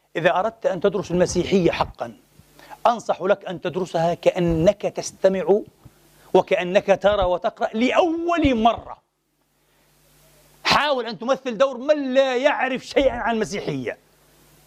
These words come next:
لا بالسراء ولا بالضراء، لا بالخير ولا بالشر، لأول مرة." لماذا؟ لكي تتخفف من أوهاق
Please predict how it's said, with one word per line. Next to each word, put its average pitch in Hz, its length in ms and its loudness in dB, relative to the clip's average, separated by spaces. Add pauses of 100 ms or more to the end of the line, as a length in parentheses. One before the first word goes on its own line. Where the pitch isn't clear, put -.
(240)
لا 269 180 4
بالسراء 233 540 -2
ولا 233 160 2
بالضراء، 123 420 -10
لا 262 140 0
بالخير 262 340 -2
ولا 302 160 2
بالشر، 175 340 -8 (760)
لأول 135 600 0
مرة." 113 300 -8
لماذا؟ 254 540 2 (640)
لكي 196 320 0
تتخفف 190 560 -2
من 214 180 0
أوهاق 208 760 2